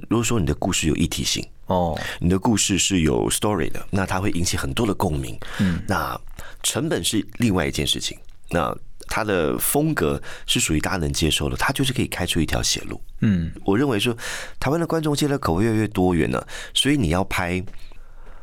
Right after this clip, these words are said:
Speaker 1: 唉，我们，我们某某电视台之前也有拍一些神怪片，
Speaker 2: 嗯。
Speaker 1: 啊，神怪片，例如某一些什么
Speaker 2: 是讲我们的神话故事这样子吗？
Speaker 1: 对，对，对，对，类似钟馗这个。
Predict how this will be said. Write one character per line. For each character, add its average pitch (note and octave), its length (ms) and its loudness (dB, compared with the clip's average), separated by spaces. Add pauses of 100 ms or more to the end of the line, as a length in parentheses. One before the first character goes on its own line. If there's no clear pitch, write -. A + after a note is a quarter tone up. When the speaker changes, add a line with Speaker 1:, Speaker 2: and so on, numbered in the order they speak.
Speaker 1:
唉， - 100 -2 (1000)
我 - 80 0
们， C3 160 2 (240)
我 F2+ 100 0
们 F#2 160 2
某 F#2 240 2
某 F#2+ 220 0
电 F2+ 160 2
视 F#2 100 2
台 C2+ 200 0
之 G2+ 120 0
前 C2+ 200 0
也 C#2 80 2
有 C2+ 180 2 (240)
拍 - 180 0
一 D2+ 100 2
些 D#2 300 0 (300)
神 - 420 -2
怪 D#2 280 0
片， - 260 -2 (160)
Speaker 2:
嗯。 F#2 240 2 (240)
Speaker 1:
啊， - 180 -2
神 D2 280 0
怪 D#2+ 160 0
片， C2+ 260 -4
例 D#2+ 60 2
如 D2 180 4
某 C#2 240 2
一 D2+ 40 2
些 E2+ 200 4
什 D2+ 140 -4
么 C2 200 0 (380)
Speaker 2:
是 E3+ 100 2
讲 B2 160 2
我 F#2+ 120 0
们 F#2 40 -2
的 G2 80 4
神 G2 300 2
话 A2+ 220 2
故 G#2 180 0
事 - 180 2
这 G2+ 120 2
样 F2+ 120 0
子 C3+ 80 4
吗？ C3 80 4
Speaker 1:
对， A2 200 4
对， G2 160 4
对， - 0 -
对， D#2+ 200 4
类 G2 140 4
似 G2+ 160 2
钟 G2+ 260 0
馗 C2+ 220 2
这 D2 160 0
个。 - 220 -2